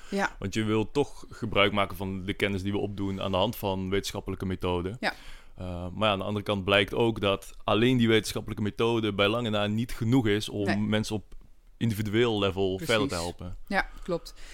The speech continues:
Speaker 1: Ja, en, en uiteindelijk moet je de wetenschapper worden over je eigen leven, zeg maar. Je
Speaker 2: Ja.
Speaker 1: moet zelf gaan de expert worden die, die van jezelf weet hoe, wat het beste werkt voor jou.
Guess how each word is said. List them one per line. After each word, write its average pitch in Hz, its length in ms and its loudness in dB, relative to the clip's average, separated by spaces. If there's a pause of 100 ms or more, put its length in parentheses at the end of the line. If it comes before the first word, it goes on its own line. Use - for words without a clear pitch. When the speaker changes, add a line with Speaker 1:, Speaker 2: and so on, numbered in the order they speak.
(120)
Speaker 1:
Ja, 190 240 6
en, 196 180 -2
en 196 300 -2
uiteindelijk 202 640 2
moet 190 200 -2
je 175 120 -4
de 160 80 -6
wetenschapper 175 560 -4
worden 160 260 -4
over 156 200 -6
je 156 60 -4
eigen 147 260 -6
leven, 202 300 -4
zeg 240 160 -8
maar. 254 160 -4
Je 185 120 -2
Speaker 2:
Ja. 147 100 2
Speaker 1:
moet 123 100 0
zelf 220 360 2
gaan 165 320 -2 (280)
de - 100 -6
expert 180 480 0
worden 160 300 -2
die, 156 280 -4 (340)
die 170 260 -6
van 170 240 -4
jezelf 180 420 0
weet 143 320 -4
hoe, 156 480 -8
wat 160 200 -8
het 151 100 -8
beste 143 260 -6
werkt 143 200 -4
voor 131 180 -6
jou. 196 300 -4